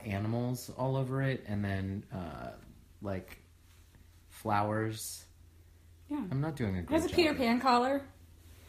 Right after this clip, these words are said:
Speaker 1: Oh, I didn't notice the collar. Yeah.
Speaker 2: <clears throat> You can't 'cause my hair's all over it. Um, my grandfather added an S to the end of George to sound French when
Speaker 1: Oh,
Speaker 2: he was
Speaker 1: nice.
Speaker 2: applying to law school, and it just stuck. So people have thought I was Greek
Speaker 1: Mm-hmm.
Speaker 2: or French ever since.
Speaker 1: Hmm.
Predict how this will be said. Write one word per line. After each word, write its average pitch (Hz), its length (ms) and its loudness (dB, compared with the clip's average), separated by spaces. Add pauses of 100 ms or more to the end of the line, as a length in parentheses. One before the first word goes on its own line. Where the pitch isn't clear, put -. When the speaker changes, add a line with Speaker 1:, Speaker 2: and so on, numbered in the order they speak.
(320)
Speaker 1:
Oh, 107 40 2
I 107 40 2
didn't 110 160 2
notice 110 240 0
the - 100 -8
collar. 95 320 -4 (280)
Yeah. 254 360 2
Speaker 2:
<clears throat> - 60 -12
You 254 100 -4
can't 277 220 2
'cause 254 120 0
my 240 200 0
hair's 220 320 -2
all 196 160 0
over 175 240 -2
it. 190 220 -6
Um, 277 260 4 (800)
my 254 140 0
grandfather 269 440 2
added 226 220 0
an 214 80 0
S 214 300 -2
to 240 100 -4
the 220 80 -4
end 214 140 0
of 185 100 -6
George 185 680 0 (220)
to 233 80 -2
sound 190 260 0
French 190 480 -2
when 202 140 0
Speaker 1:
Oh, - 20 2
Speaker 2:
he 214 80 2
was 190 100 2
Speaker 1:
nice. 208 100 0
Speaker 2:
applying 190 260 0
to 180 60 0
law 170 200 2
school, 175 400 -6
and 214 120 -2
it 247 80 0
just 262 180 -4
stuck. 311 280 0
So 247 100 -4
people 240 280 0
have 233 80 -2
thought 214 100 2
I 202 80 4
was 190 320 -2 (300)
Greek 226 380 -2 (180)
Speaker 1:
Mm-hmm. 110 260 0
Speaker 2:
or 196 340 2 (120)
French 226 320 0
ever 214 200 0
since. 240 380 -4
Speaker 1:
Hmm. 226 140 2